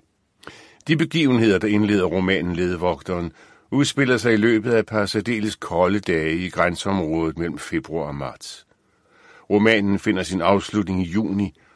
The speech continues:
årets lykkeligste måned. Den politienhed, som Niels Forsberg er chef for,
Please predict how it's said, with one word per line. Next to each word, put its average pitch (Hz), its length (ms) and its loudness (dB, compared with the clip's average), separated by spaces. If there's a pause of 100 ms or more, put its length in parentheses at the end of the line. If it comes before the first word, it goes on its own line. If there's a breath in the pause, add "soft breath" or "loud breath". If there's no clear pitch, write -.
(180 soft breath)
årets 101 500 2
lykkeligste 85 580 -6
måned. 62 300 -8 (1300)
Den 101 180 4
politienhed, 92 1000 -2
som 82 180 -6
Niels 78 240 -6
Forsberg 95 480 0
er 82 40 -2
chef 107 300 -4
for, 101 300 0